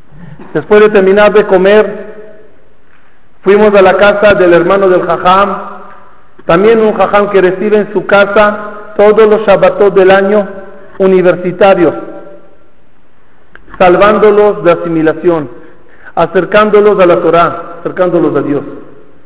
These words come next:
Dijo el Jajam, nos contó a todos nosotros, estamos sentados en una mesa, mashallah, muy grande, un, en una casa bonita,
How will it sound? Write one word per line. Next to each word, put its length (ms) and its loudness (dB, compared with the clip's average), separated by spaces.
Dijo 200 0
el 100 4
Jajam, 540 0
nos 100 -6
contó 260 0
a 80 2
todos 160 2
nosotros, 320 0
estamos 260 0
sentados 300 2
en 80 2
una 120 2
mesa, 300 0
mashallah, 420 0
muy 220 0
grande, 300 2
un, 680 -6
en 140 -6
una 180 -4
casa 300 -2
bonita, 520 -2